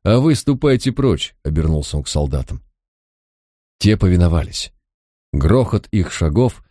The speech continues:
постепенно удалялся. Надзиратель взял Редвинтера за локоть и повёл прочь по гулкому коридору. Тот не оказал ни малейшего сопротивления.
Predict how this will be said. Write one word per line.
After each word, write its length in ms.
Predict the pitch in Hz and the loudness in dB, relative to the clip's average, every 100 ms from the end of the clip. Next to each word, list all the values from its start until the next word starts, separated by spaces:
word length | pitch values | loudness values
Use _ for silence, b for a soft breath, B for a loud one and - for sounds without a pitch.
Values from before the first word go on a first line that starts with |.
| _ - | _ -4
постепенно 560 | 90 - - 151 110 | -2 -2 0 2 2
удалялся. 720 | 92 78 78 73 67 - - _ _ _ _ - | 2 2 2 0 -2 -8 -10 _ _ _ _ 0
Надзиратель 640 | 80 80 90 110 98 98 | 2 4 4 4 2 -2
взял 360 | 80 101 92 80 | 0 0 0 2
Редвинтера 540 | 95 76 80 - 76 | 0 0 -2 0 -2
за 140 | 67 78 | 0 0
локоть 420 | 117 127 98 - _ - | 0 0 -4 -6 _ -6
и 120 | - | -2
повёл 400 | 117 95 104 104 | 0 2 2 0
прочь 440 | - 95 92 76 - | -2 -2 0 -2 -4
по 120 | 73 | -4
гулкому 480 | 67 85 - 78 76 | 0 -2 0 -2 -2
коридору. 600 | 76 73 65 67 - - _ _ _ _ _ _ | -2 -2 -2 -4 -6 -18 _ _ _ _ _ _
Тот 220 | 110 110 | 0 2
не 60 | 107 | 2
оказал 440 | 101 107 92 104 | 2 2 2 2
ни 80 | 98 | 2
малейшего 540 | 92 95 104 95 95 87 | 2 2 2 0 -2 -2
сопротивления. 840 | 90 85 85 87 92 92 69 | -4 -6 -2 0 2 0 -2